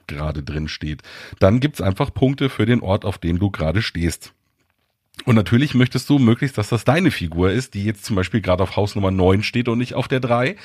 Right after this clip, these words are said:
weil dann läufst du halt allen anderen weg. Es gibt dann noch so zwei Orte, da, äh,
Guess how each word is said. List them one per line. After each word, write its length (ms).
weil 200
dann 140
läufst 280
du 80
halt 240
allen 220
anderen 440
weg. 340
Es 80
gibt 120
dann 120
noch 100
so 140
zwei 320
Orte, 340
da, 680
äh, 80